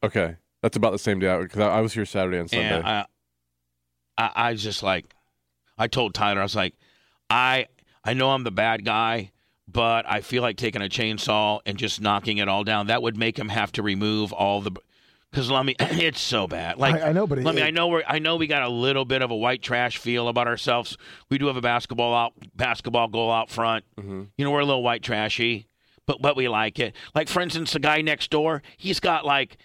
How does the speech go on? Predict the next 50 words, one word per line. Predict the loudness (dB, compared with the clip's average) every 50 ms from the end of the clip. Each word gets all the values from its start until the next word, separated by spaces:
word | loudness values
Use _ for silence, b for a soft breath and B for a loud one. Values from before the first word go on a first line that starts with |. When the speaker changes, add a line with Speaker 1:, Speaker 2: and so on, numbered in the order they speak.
| b b
Speaker 2:
nine | -2 0 2 4 4 4 2 2
Lamborghinis | 2 2 2 2 2 2 0 0 2 0 0 0 0 -2 -2 -2 -2
in | -2 0
his, | 0 0 0 0
in | 0 0 0 -2 0
his, | 0 0 0 2 2
in | 0 2 2
his | 2 4 4 4
Speaker 1:
Right. | 4
Speaker 2:
warehouse. | 4 2 2 2 0 0 0 -2 -6 -10 -14 -16 b b b b b b b b
And | 0 0
then | 0 2
the | 0 -2 -2 -4 B B B B
other | 2 2 2 2
people | 2 2 0 2 2
next | 0 0 -2 -2 -2
door, | 0 0 0 0 -2 B B B
they're | B -2 0
triple | 0 0 -2 0 0 0 2 2 4
A. | 4 4 2 0 -4 -8 B B
So, | B -2 0
like, | 0 0 0
they're | 0 0 0
a | 0 0
legitimate | 0 -2 -2 0 0 0 0 0 -2 -4 -2
business. | 0 -2 -2 -2 -2 -6 -8 -8 -8 -4 -2
Speaker 1:
Yep. | -2 -2 -2 -4 b b b b
Speaker 2:
We're, | b 0 2
like, | 2 2 2 0 -2
kind | -2 0 0 2 2
of | 0 0 0
the, | 2
I | 2 2 2 2 0 0 -4 b b b b b b -2
don't | 0 0
know, | 0 -2 -2 -4 B B B
Blitz, | -4 -2 -2 -4
we're | -6 -4
kind | -2 0 0 2 2
of |
the | 2 0
white | 2 2 2 2 2 0
trash | 0 0 2 2 2 0 -2
massage | -6 -4 0 2 4 4 4 4 0 -2
parlor | 0 0 2 2 2 0 0 0
on | 0 -2
the | -4 -6
street. | -6 -4 -2 -2 -2 -2 -4 -2
Speaker 1:
Oh, | 0
no | 0 0
question. | 0 0 0 -2 -2 -4 -10 -16 -16